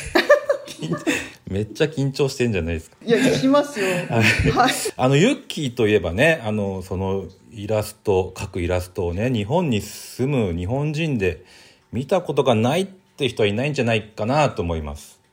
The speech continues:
Speaker 1: っていうのは、もう代表作中の代表作と言ってもいいんじゃないでしょうか。えー、あの、二千十一年の東日本大震災の時にね、テレビでバンバコバンバコ流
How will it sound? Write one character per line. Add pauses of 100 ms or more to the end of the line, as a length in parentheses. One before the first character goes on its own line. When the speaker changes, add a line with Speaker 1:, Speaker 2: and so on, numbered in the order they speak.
(920)
Speaker 1:
っ
て
い
う
の
は、
も
う
代 (200)
表
作
中
の
代
表
作
と
言
っ
て
も
い
い
ん
じ
ゃ
な
い
で
し
ょ
う
か。 (720)
え
ー、
あ
の、
二
千
十
一
年
の
東
日
本
大
震
災
の
時
に (100)
ね、
テ
レ
ビ
で (720)
バ
ン
バ
コ
バ
ン
バ
コ
流